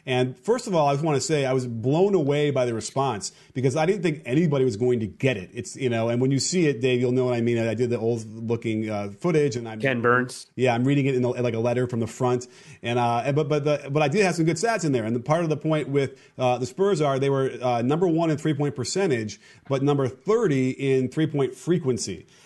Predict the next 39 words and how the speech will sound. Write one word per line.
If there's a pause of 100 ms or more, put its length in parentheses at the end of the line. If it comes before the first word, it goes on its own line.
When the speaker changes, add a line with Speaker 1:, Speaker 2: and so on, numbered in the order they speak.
(120)
Speaker 1:
And
I
have
to
think
that
we're
gonna
start
to
see
more
teams (240)
focus
on
that.
Now,
the
Pelicans
are
in
the
same
boat. (280)
Um,
and
one
other
team,
which
I'm
forgetting
right
now,
uh,
is,
oh,
the
Clippers,